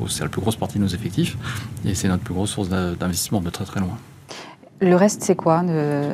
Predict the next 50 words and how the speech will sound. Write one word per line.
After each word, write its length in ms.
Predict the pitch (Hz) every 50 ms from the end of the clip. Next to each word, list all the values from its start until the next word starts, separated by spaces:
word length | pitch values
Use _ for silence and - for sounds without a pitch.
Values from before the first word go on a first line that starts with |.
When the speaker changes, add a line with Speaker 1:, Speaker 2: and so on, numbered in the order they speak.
| - 104 - - - - - - -
Speaker 1:
Le 80 | 113 107
reste, 220 | 113 139 147 - -
c'est 320 | 120 123 120 117 113 127 - - - - - - - - - - - - 160 - 135 - 147 131 -
pas 100 | - 143
mal 180 | 139 156 165 151
de 80 | 131 127
marketing 500 | 131 123 - - 135 - - 139 135 127
et 40 |
de 60 | 117 110
vente, 260 | 120 127 185 - - - - -
Speaker 2:
Ouais. 80 | 190 180
Speaker 1:
parce 140 | 180 185
qu'on 140 | - - 113 110
est 60 | 107
vendu 280 | 110 117 113 113 120
dans 420 | 110 113 107 107 107 107 107 104 104
soixante-dix 600 | - - - 120 - - 117 113 110 107 120 113
pays 280 | 113 - 110 127 180 185
aujourd'hui. 320 | 135 113 104 110 160 202 - - - - - - - - - - - - - - - - - - -
Donc 160 | 104 - -
on 60 | 101
n'est 100 | 98 101
pas 200 | - 110 110 107
encore, 400 | 95 98 98 - 113 104 98 98
euh, 40 | 101
global 560 | 98 95 110 107 98 110 110 113 110 101 98 95
comme 160 | - 107 98
un 120 | 98 101 101
groupe 260 | 104 110 107 107 107
gigantesque, 460 | 107 107 107 117 104 - 160 196 196 -
mais 60 | 110
enfin 140 | - - 107
soixante-dix 320 | - - 113 110 110 110
pays, 180 | - 117 120 117
ça 100 | - -
commence 220 | - 101 101 -
à 60 | 95
compter. 240 | - - - - 180
Speaker 2:
Mm. 200 | 202 208 214 - - - - - - - -
Speaker 1:
On 40 | -
fait 100 | 107 101
quarante 240 | - - 104 113
pour 120 | 110 - -
cent 100 | - 120
de 60 | 107
notre 100 | 101 101
chiffre 120 | - 104 104
d'affaires 260 | 98 98 - 104 92
en 60 | 98
Asie. 240 | 98 95 107 160